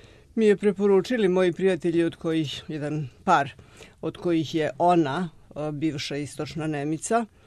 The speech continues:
I ja sam, moram <laughs> kažem, vrlo dugo čeznula za knjigom koja bi istočnu Nemačku predstavila na neki, a, noviji način, a ne samo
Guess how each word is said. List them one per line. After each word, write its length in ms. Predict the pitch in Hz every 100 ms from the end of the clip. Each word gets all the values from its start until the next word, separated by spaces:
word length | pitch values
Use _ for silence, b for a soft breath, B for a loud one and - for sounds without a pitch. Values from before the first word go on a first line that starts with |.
| b -
I 500 | - 196 190 185 175 B B
ja 220 | - 196
sam, 120 | 185 196
moram 240 | 208 180
<laughs> 40 | 120
kažem, 260 | 208 190
vrlo 200 | 196 208
dugo 420 | 165 202 196 165 143 B B _
čeznula 580 | - 190 190 185 160 156
za 140 | 131
knjigom 500 | 156 170 175 160 156
koja 320 | 156 156 160
bi 240 | 160 147 147
istočnu 640 | - 175 - 214 - 160
Nemačku 520 | 151 147 170 - -
predstavila 800 | 147 151 143 - 180 165 156 151 139 B B B
na 100 | -
neki, 540 | 170 180 - 180 165 - _ _
a, 220 | - 160 156
noviji 560 | 160 170 170 190 214
način, 520 | 151 151 151 - 151
a 120 | 131 160
ne 160 | 180
samo 520 | 180 170 165 160 143